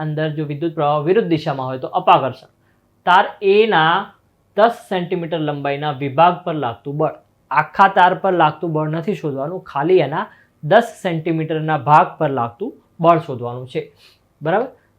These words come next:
ચલો, તો પહેલા તાર એ છે, તાર બી છે, બંને વચ્ચેનું અંતર આપેલું છે. બંને વચ્ચેનું અંતર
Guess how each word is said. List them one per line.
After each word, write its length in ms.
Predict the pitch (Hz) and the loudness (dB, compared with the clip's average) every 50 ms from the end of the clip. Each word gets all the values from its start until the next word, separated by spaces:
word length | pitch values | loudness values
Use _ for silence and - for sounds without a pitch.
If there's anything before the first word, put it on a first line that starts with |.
| _ _ _ _ - | _ _ _ _ -10
ચલો, 200 | 147 127 113 101 - _ _ _ _ _ _ _ _ _ _ _ _ _ _ _ _ _ _ _ _ _ _ _ _ _ _ - - _ _ | -8 -8 -8 -10 -14 _ _ _ _ _ _ _ _ _ _ _ _ _ _ _ _ _ _ _ _ _ _ _ _ _ _ -20 -20 _ _
તો 120 | - 165 - - | -16 -8 -4 -2
પહેલા 300 | 156 143 151 170 196 208 208 202 - - 180 | 0 2 4 4 4 4 2 0 -2 2 4
તાર 220 | 160 160 180 202 196 185 185 185 | 6 6 6 4 4 0 0 2
એ 20 | 185 196 190 190 | 2 2 2 0
છે, 140 | 202 202 190 - - 156 | -4 -8 -6 -2 0 2
તાર 160 | 143 147 156 151 147 | 2 2 0 -2 -4
બી 160 | 147 151 151 147 - | -6 -6 -6 -8 -8
છે, 100 | 160 147 - _ _ _ _ _ - | -10 -10 -12 _ _ _ _ _ -6
બંને 280 | 156 165 180 190 208 214 202 | -4 -2 -2 0 0 0 0
વચ્ચેનું 380 | 202 - - 208 208 202 180 170 | -2 -4 -6 -4 -4 -2 -2 -2
અંતર 220 | 175 170 208 196 190 185 | -2 -2 -2 0 0 0
આપેલું 260 | 170 190 185 190 180 170 | 0 -2 -4 -4 -4 -6
છે. 120 | 185 170 165 | -6 -6 -6
બંને 200 | 170 175 185 190 180 | -6 -6 -6 -6 -6
વચ્ચેનું 300 | 180 160 - 190 185 185 175 175 | -8 -8 -8 -8 -6 -6 -6 -6
અંતર 160 | 165 185 | -6 -8